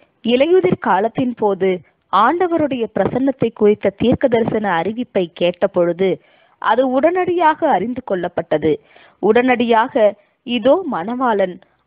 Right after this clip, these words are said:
அவருக்கு எதிர்கொண்டு போக புறப்படுங்கள் என்கிற சத்தம் உண்டாயிற்று. இந்த சத்தம் இன்னமும் செல்கிறது. இன்னமும் அர்ப்பணம் செய்து கொண்ட கன்னிகைகள்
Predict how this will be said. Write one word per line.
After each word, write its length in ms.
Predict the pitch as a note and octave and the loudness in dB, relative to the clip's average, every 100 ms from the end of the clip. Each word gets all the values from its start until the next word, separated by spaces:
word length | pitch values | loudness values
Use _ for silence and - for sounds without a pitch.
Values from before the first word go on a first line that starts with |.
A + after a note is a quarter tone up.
| - | 0
அவருக்கு 380 | A#3+ C#4+ D4 C#4+ | 2 2 2 0
எதிர்கொண்டு 500 | C4 D4+ F#4+ F#4 E4+ - | 2 2 2 -2 -4 0
போக 320 | C4 B3+ B3 | 0 0 -4
புறப்படுங்கள் 760 | - G3 A#3+ C4 A#3+ B3+ A#3+ A3 - _ _ | -2 0 0 -2 -2 -2 -4 -4 -10 _ _
என்கிற 380 | F#3 G3 G3+ F#3+ F3+ - - | -8 -6 -4 -2 -2 -2 -8
சத்தம் 460 | - F#3 - D#4 B3 | -4 -4 -2 -2 0
உண்டாயிற்று. 680 | E3+ F3+ F3+ F3+ F3 - E3+ - _ _ - _ - | -2 0 -2 -4 -8 -4 -4 -6 _ _ -20 _ -2
இந்த 260 | C4+ D4 D4+ | 2 2 2
சத்தம் 460 | - D#4+ - G4+ F4+ B3 | 0 -2 2 2 2 0
இன்னமும் 460 | A#3+ D#4+ E4+ E4+ | 0 0 0 -4
செல்கிறது. 600 | - A3 F#3+ G3 F3+ F3+ F3 - - | -2 -2 0 2 2 0 -4 -6 -4
இன்னமும் 500 | G3 A#3 C#4 C4 A#3+ A3+ _ - | 0 2 4 4 2 -2 _ -8
அர்ப்பணம் 460 | G3 - D4+ D4 C4+ | -6 -2 0 0 0
செய்து 260 | G#3+ G#3+ A3 | 0 -2 -2
கொண்ட 240 | G3+ F#3 F#3 | -4 -4 -4
கன்னிகைகள் 640 | F#3 F3+ A#3+ A3 F#3+ F#3 | -2 0 0 0 0 0